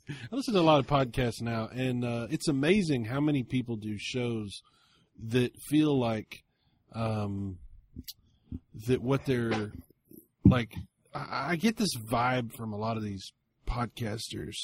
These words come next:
that they really feel like they're, like, uh,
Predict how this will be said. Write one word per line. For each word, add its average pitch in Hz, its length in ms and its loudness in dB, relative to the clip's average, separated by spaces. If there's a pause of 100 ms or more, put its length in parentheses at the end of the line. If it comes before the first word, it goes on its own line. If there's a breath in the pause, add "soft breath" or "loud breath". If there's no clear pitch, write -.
(180)
that 117 480 0 (580 soft breath)
they 131 140 0
really 170 340 8
feel 151 260 4
like 131 360 2 (380)
they're, 120 380 2
like, 107 400 0 (800)
uh, 95 520 -6